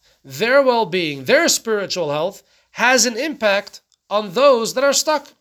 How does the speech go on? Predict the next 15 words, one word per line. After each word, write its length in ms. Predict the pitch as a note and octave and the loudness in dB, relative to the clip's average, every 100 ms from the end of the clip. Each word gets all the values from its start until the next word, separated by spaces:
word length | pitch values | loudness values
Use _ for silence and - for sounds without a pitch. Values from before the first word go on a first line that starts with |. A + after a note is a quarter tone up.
| _ _ _ _ _ _ _ _ _ _ _ _ _ _ _ - - - - | _ _ _ _ _ _ _ _ _ _ _ _ _ _ _ -20 -18 -20 -6
That's 420 | C#3 A#3 B3 - | 2 4 4 0
why. 360 | A#3+ A#3+ E3 | 0 0 -2
So 280 | D#3+ G3+ G3+ G3+ | 0 0 0 -4
i-, 140 | F#3 | -12
if 160 | F3+ F3 | -8 -2
I 240 | A3+ C#4 A3 | 2 2 2
shake 320 | - A3 A#3 | 2 0 -4
a 60 | |
lulav 240 | F3+ G3 E3+ | -4 -4 -2
and 80 | F3 | -2
esrog 240 | F3+ E3+ | -2 -4
in 100 | D3 | -8
America, 520 | C#3+ F3 D#3 B2+ A2+ A#2 _ - - - | -4 -2 -2 -6 -10 -12 _ -20 -20 -16
it's 180 | E3 G#3 | -8 0
not 200 | C4+ | 2